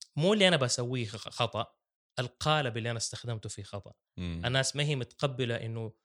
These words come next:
Speaker 1: رجال
Speaker 2: شخص
Speaker 1: عاقل يقول،
Speaker 2: ثلاثين.
Speaker 1: أيوة، في،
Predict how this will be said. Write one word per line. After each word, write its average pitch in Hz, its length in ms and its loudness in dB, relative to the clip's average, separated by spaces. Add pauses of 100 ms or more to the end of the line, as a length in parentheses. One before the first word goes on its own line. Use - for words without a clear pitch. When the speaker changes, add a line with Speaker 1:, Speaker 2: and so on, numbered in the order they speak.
(500)
Speaker 1:
رجال 117 500 6
Speaker 2:
شخص 120 260 -4 (380)
Speaker 1:
عاقل 113 720 2
يقول، 113 200 -2
Speaker 2:
ثلاثين. 175 380 -2
Speaker 1:
أيوة، 120 480 0 (320)
في، 110 800 0